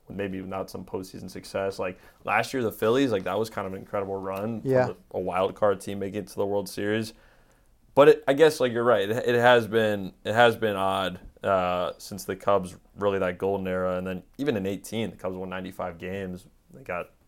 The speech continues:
Speaker 1: lost in a thirteen inning wild card game, and the Brewers almost get to the World Series. But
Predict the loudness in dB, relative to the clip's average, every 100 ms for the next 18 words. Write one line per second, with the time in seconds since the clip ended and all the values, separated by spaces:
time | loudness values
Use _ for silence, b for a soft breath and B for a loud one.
0 | _ -4 -2 -2 -6 -10 -10 -8 -8 -10
1 | -10 -10 -6 -6 -6 -8 -12 -10 -12 -10
2 | -14 -16 -20 -12 -10 -10 -16 _ _ _
3 | -10 -8 -8 -12 -14 -12 -12 -12 -8 -6
4 | -6 -10 -10 -12